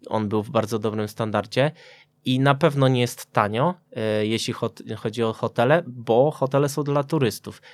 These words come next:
Gdybym jechał, e, tam i chciał zamówić Airbnb, to oczywiście byłoby taniej. E, natomiast, e, nieruchomości należą do wąskiej grupy ludzi.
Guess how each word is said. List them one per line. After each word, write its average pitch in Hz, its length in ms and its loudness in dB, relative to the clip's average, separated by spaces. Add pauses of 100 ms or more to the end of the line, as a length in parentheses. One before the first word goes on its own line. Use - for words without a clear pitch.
(120)
Gdybym 117 640 -2
jechał, 117 520 -2 (220)
e, 107 500 -6
tam 110 340 0
i 107 140 -6
chciał 104 240 -6
zamówić 107 480 -8
Airbnb, 107 540 -6 (180)
to 113 100 -6
oczywiście 107 420 -10
byłoby 101 420 -8
taniej. 98 440 -10 (540)
E, 101 420 -4
natomiast, 120 800 -2 (380)
e, 107 40 -6
nieruchomości 123 840 -4
należą 113 600 0
do 110 160 -2
wąskiej 113 400 -6
grupy 113 340 -2
ludzi. 107 400 -4